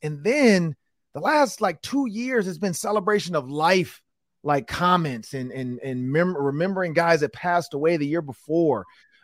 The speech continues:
Uh, and now you add another one in Bud Grant. Uh, you, you told so many Bud Grant stories, man. But when he,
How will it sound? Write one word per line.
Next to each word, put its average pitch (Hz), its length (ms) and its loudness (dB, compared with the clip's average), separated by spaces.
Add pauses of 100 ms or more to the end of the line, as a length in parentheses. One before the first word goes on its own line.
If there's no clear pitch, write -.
(100)
Uh, 135 380 4
and 147 120 0
now 185 140 4
you 190 200 6
add 180 160 8
another 160 380 4
one 156 200 0
in 127 100 -4
Bud 143 300 2
Grant. 143 400 -2 (440)
Uh, 135 320 0
you, 160 220 2
you 208 220 4
told 196 380 4
so 202 460 4
many 175 260 0
Bud 151 300 2
Grant 143 280 -4
stories, 127 500 -2
man. 110 220 -4
But 117 100 -4
when 127 180 -4
he, 190 380 0